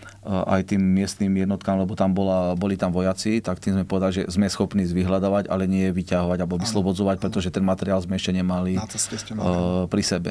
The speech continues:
Speaker 1: Takže toto bola len tá prvotná pomoc, e, aby sme tam nezaháľali, aby sme využili ten čas čo naj-, e,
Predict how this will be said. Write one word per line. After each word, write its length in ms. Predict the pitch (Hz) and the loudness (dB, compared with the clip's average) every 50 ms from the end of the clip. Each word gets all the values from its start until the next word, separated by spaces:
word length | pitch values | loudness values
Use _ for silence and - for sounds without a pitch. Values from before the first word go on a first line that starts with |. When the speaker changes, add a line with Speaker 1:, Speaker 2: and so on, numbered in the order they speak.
| 92 92 | -4 -4
Speaker 1:
Takže 400 | - 92 90 87 80 95 92 95 - - - - - - - - | -2 -2 -2 0 0 0 0 0 -4 -12 -18 -18 -20 -18 -2 0
toto 240 | 98 95 - 98 90 | 0 2 2 2 2
bola 240 | 92 95 98 95 92 | 2 4 4 4 2
len 160 | 95 95 - | 2 0 -2
tá 80 | 92 | -2
prvotná 480 | 90 - 107 101 101 92 - 104 95 90 | -2 0 0 0 -2 -2 0 0 0 0
pomoc, 480 | - 101 101 98 98 98 98 95 - - - | 0 0 2 2 2 2 0 -2 -4 -4 -2
e, 40 | 104 101 98 95 95 - - | 0 0 0 0 2 2 2
aby 140 | 98 92 98 | 2 2 2
sme 160 | 90 104 95 | 2 2 2
tam 160 | - 92 90 | 2 2 2
nezaháľali, 720 | 95 98 90 101 92 92 92 92 92 92 90 90 92 92 85 | 0 2 2 0 2 0 0 0 0 0 0 0 -2 -2 -2
aby 240 | 90 90 87 92 | -2 -2 -2 -4
sme 320 | 87 85 92 92 90 90 90 90 87 87 80 - - - - - - - - - | -2 -2 0 0 0 0 0 0 -2 -4 -4 -8 -12 -16 -20 -20 -20 -20 -14 -10
využili 480 | - 90 98 101 95 90 95 95 92 - | -2 0 2 2 2 2 0 0 0 0
ten 80 | 95 | 0
čas 240 | 90 - 92 92 - | 0 0 0 0 -2
čo 240 | - - 98 95 90 | -4 -2 -2 0 0
naj-, 320 | 92 90 90 90 90 90 | 0 0 0 2 0 0
e, 80 | 90 | 0